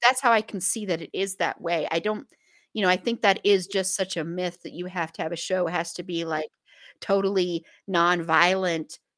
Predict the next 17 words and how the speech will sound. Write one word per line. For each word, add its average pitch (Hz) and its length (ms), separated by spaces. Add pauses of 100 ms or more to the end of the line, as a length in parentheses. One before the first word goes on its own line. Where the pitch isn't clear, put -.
(120)
to 165 260 (140)
be 170 340
feminist. 175 680
I 190 80
don't 185 340
think 185 180
that's - 500 (220)
accurate 170 520
at 160 120
all. 156 180
I 156 100
think 214 240
it's 190 160
the 170 120
way 170 320
you 151 360
do 208 400